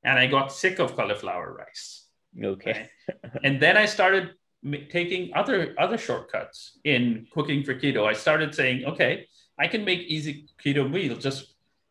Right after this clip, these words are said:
Speaker 1: um, couple of chicken breasts in the oven with some
Speaker 2: Mm-hmm.
Speaker 1: broccoli. And
Speaker 2: Mm-hmm.
Speaker 1: at the end, put some cheese on it, melt the cheese. There you go, keto meal. It has fat, it has protein, it has carbohydrate, you're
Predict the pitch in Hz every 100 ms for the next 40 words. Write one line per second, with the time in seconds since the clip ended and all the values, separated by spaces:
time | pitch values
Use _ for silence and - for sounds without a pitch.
0 | - 123 120 113 101 101 - 156 160 151
1 | 156 156 143 127 123 135 120 98 123 143
2 | 214 240 _ - 127 123 - 127 117 110
3 | 110 - _ 139 120 - 135 196 - _
4 | _ _ _ 127 131 135 139 139 139 143
5 | 139 185 156 170 - _ _ _ 147 139
6 | 135 - 175 147 139 156 135 127 143 139
7 | - 131 156 - _ 110 110 127 156 135
8 | - 131 127 165 139 104 - 113 - -
9 | 131 151 160 131 127 110 - 123 120 135
10 | 131 165 - _ _ _ - 120 135 123
11 | - 117 110 117 139 139 127